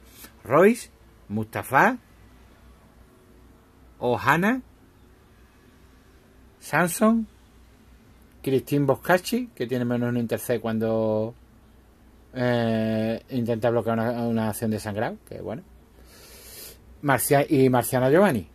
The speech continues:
Marciana Giovanni, pues puede darle intercept, la, la habili-, la capacidad de, de que otros vampiros, eh, tengan intercept. Y, y bueno,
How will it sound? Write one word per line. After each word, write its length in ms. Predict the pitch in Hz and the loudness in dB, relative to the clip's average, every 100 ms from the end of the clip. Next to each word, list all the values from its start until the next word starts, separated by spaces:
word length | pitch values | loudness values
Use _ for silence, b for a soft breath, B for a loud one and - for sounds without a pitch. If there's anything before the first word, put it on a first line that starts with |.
| - | -10
Marciana 420 | 110 104 - 110 | -8 -6 -4 -2
Giovanni, 460 | 113 127 160 180 240 - - _ _ | 0 2 2 2 -2 -8 -20 _ _
pues 160 | 113 - | -4 -2
puede 200 | 123 113 | 0 2
darle 280 | 113 113 113 | 2 2 0
intercept, 1000 | 107 113 101 - 113 110 110 107 107 123 - | -2 -4 -6 -4 -2 0 -2 -4 -8 -16 -14
la, 180 | 123 123 - | -4 -4 -2
la 240 | 147 123 117 | 0 2 2
habili-, 420 | 113 113 - 117 | 0 -2 -4 -4
la 160 | 110 104 | -2 -2
capacidad 520 | 113 117 113 110 113 | -4 -4 -2 0 0
de, 200 | 110 110 | 0 -4
de 140 | 110 | -6
que 100 | 104 | -6
otros 180 | 110 113 | -6 -4
vampiros, 680 | 110 104 107 113 110 107 107 - B B B B B | -4 -4 -4 -2 -2 -2 -4 -12 B B B B B
eh, 720 | 117 117 113 110 110 110 113 107 | -6 -2 0 0 0 0 0 -2
tengan 280 | 127 117 123 | -2 -2 -2
intercept. 500 | 117 123 127 143 - - | -2 -4 0 -2 -2 -8
Y, 320 | 131 123 120 | -8 -6 -8
y 20 | 117 | 0
bueno, 260 | 139 107 | 0 0